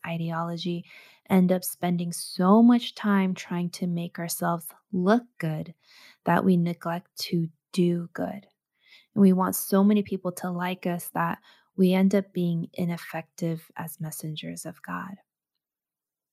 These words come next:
And on the other end, people who scoff at the seeker-friendly model then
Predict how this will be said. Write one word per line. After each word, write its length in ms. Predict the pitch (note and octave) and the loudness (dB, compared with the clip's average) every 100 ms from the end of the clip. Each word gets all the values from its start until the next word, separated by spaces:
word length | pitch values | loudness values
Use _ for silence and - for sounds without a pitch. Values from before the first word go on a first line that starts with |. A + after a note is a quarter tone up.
| _ _ | _ _
And 340 | F#3+ G3 F#3+ - | 2 4 2 -2
on 200 | F3+ F3 | -2 -2
the 180 | E3+ - | -2 -2
other 240 | F#3+ G3 | 0 0
end, 360 | - F#3+ G3 G3 - - _ | 0 0 0 -2 -10 -20 _
people 300 | G#3 G3+ G3+ | 0 4 4
who 160 | G3+ | 4
scoff 460 | F#3 - - F#3 F#3 | -2 -2 0 0 0
at 160 | F3 F3 | -4 -4
the 100 | F3 | -4
seeker-friendly 800 | - G#3 G3+ E3 - G#3 C4+ C4+ | -2 -2 -2 -6 -2 2 4 6
model 520 | G3+ E3+ F3 E3+ F3 - - - | 4 4 0 -4 -8 -16 -20 -10
then 500 | - F#3+ G3+ G#3 G#3 | 2 6 6 6 2